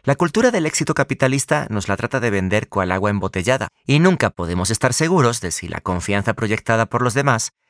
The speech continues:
es verdadera o una completa actuación.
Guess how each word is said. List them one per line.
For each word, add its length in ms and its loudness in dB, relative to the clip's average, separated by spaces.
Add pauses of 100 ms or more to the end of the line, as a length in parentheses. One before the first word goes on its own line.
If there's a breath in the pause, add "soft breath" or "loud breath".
es 180 0
verdadera 520 0 (200)
o 160 4
una 220 2
completa 400 -4
actuación. 480 -8